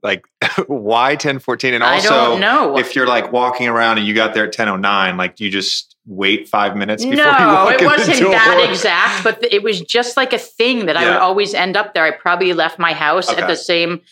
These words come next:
Speaker 2: I left my house at the same time, probably a-, almost every day. I would go get coffee at the same place every day.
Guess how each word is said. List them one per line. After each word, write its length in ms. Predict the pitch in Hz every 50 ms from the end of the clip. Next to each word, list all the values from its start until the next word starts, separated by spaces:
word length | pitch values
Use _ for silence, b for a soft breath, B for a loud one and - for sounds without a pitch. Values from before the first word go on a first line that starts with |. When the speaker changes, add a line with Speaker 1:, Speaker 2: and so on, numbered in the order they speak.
| b b b b _
Speaker 2:
I 100 | - 180
left 180 | 180 185 180 175
my 100 | 170 175
house 260 | 190 170 170 170 -
at 60 | 165
the 60 | -
same 260 | - - - 165 170 170
time, 320 | 165 185 160 160 170 170
probably 400 | 185 170 156 165 160 165 165 160
a-, 180 | 143 139 139 - -
almost 340 | 156 156 165 170 165 - 170
every 200 | 165 170 160 156
day. 480 | 139 135 139 139 135 143 180 208 B B B B B -
I 160 | 151 156 160
would 320 | 160 156 165 160 160 160 -
go 160 | 165 160 165
get 200 | 165 175 170 -
coffee 440 | - - 147 151 147 - 175 165 160
at 100 | - -
the 60 | 151
same 320 | - - 160 151 165 160
place 420 | - _ 147 139 139 160 156 - - -
every 260 | 160 156 165 175 190
day. 520 | 170 143 131 123 117 123 147 190 202 B